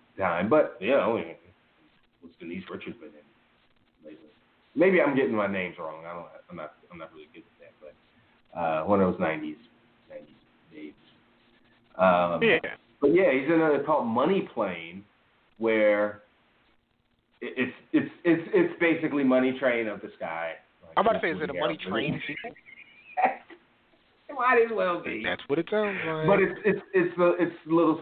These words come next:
Speaker 1: slicker. It's less, uh, like, Money Train, I remember, had some, it was an action movie, but it had some, like,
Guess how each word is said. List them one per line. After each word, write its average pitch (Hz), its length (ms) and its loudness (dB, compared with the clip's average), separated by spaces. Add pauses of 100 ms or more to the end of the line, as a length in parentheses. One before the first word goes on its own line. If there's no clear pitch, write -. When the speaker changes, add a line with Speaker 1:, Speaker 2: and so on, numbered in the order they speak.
Speaker 1:
slicker. 143 520 0
It's 113 240 -8
less, 127 320 2 (160)
uh, 104 520 2 (1120)
like, 120 120 -2
Money 135 300 2 (100)
Train, 123 300 0
I 110 80 0
remember, 107 300 -4
had 92 260 -10 (400)
some, 247 760 2
it 175 60 0
was - 160 -4
an 156 60 -4
action 170 340 -4
movie, 110 220 -4
but 113 160 -4
it 113 80 -4
had 113 140 -8 (100)
some, 90 240 -2
like, 80 140 -10